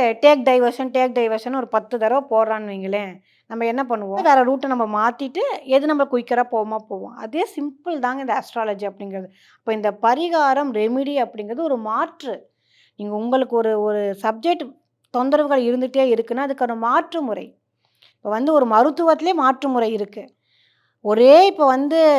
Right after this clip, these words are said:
YouTube சேனல் நீங்க ரன் பண்றீங்க அப்படின்னா பத்து YouTube சேனல் இருக்கு இல்லைங்களா? சரி, ஓகே, நம்மளுக்கு இதுல இந்த விஷயங்கள் கிடைக்கலையா,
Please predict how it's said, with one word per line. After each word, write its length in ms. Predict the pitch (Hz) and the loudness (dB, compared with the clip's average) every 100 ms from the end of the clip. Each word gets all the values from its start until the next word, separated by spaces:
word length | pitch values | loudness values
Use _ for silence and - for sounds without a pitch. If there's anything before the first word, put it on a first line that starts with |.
| 247 | 2
YouTube 360 | 277 320 330 | 0 -2 -4
சேனல் 260 | - 285 277 | -4 -4 -2
நீங்க 140 | 262 | 0
ரன் 240 | 247 240 262 | 0 0 0
பண்றீங்க 340 | 269 254 233 | -2 0 -4
அப்படின்னா 280 | 226 254 311 | -4 -2 -2
பத்து 260 | 294 269 349 | 0 -2 0
YouTube 360 | 320 339 330 269 | -2 -2 -4 -6
சேனல் 260 | 262 220 | -6 -4
இருக்கு 220 | 196 196 | -6 -6
இல்லைங்களா? 340 | 214 208 214 190 180 - - _ - | -10 -6 -4 -6 -8 -20 -20 _ -2
சரி, 200 | 277 285 | 0 4
ஓகே, 340 | 302 359 339 269 | 6 6 4 0
நம்மளுக்கு 420 | 226 247 277 240 | 0 -2 -2 -4
இதுல 200 | 285 330 | -2 0
இந்த 140 | 311 | 2
விஷயங்கள் 400 | 285 294 381 359 320 | 0 0 0 0 2
கிடைக்கலையா, 580 | 262 269 269 277 247 | 2 2 0 0 4